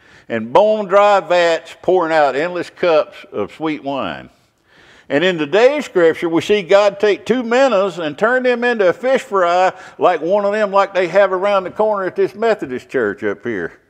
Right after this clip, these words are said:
If we're honest with ourselves, in today's material world, these stories feel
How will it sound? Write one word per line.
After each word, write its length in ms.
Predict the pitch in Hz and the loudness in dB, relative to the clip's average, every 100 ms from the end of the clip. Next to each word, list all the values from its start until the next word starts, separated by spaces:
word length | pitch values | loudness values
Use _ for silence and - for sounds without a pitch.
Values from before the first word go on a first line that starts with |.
| _ _ _ _ _ _ _ _ _ - | _ _ _ _ _ _ _ _ _ -2
If 160 | 143 156 | 0 2
we're 160 | 165 | 2
honest 400 | 165 233 269 - | 2 2 0 0
with 180 | 262 254 | 0 2
ourselves, 720 | 240 208 269 247 202 208 190 - 143 | 2 0 2 2 4 0 -2 -12 -10
in 180 | 165 156 | -8 -8
today's 440 | 151 185 208 202 | -2 2 2 0
material 500 | 180 - 226 214 180 | -8 -6 -2 0 -2
world, 560 | 185 220 220 202 190 151 _ _ _ | -2 0 0 -2 -6 -12 _ _ _
these 220 | 143 214 - | -6 -6 -6
stories 420 | 175 180 170 151 | -4 -2 -4 -8
feel 320 | 175 165 | -6 -4